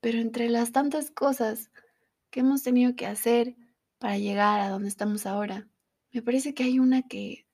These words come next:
sigue apareciendo constantemente y que cuesta tanto o más que cuando teníamos seis años. Tienes que ser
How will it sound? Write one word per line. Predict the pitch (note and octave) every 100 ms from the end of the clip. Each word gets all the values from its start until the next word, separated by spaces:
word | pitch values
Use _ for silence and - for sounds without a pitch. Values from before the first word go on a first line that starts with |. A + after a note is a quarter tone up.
| _ -
sigue | - C#4 C4+
apareciendo | B3+ B3 A3+ A3 A#3 A3+ A3+ B3 B3 _ _ _
constantemente | - A3+ A3 - D4+ D#4 C4+ A3 A3 G#3+ C4 D4 _ _ _ _ _ _ _ _ _
y | B3+
que | A#3+ A#3
cuesta | B3+ C4 - B3 B3 B3 _ _ _
tanto | - F4 F4 D4 D#4 -
o | A3
más | A#3 B3 B3
que | - A#3+ A3
cuando | A3 G#3+ G#3+ G#3+ G#3+
teníamos | - A3+ A#3 A3+ A3+ A3+ A3+ - - D4+
seis | - A3 G#3+ -
años. | A3+ - - - _ _ _ _ _ _ _ _ _ _ _ _ _ _ _ _ _ _ _
Tienes | C#4 C4 A#3 A#3 -
que | -
ser | A#3 - G#3+ C4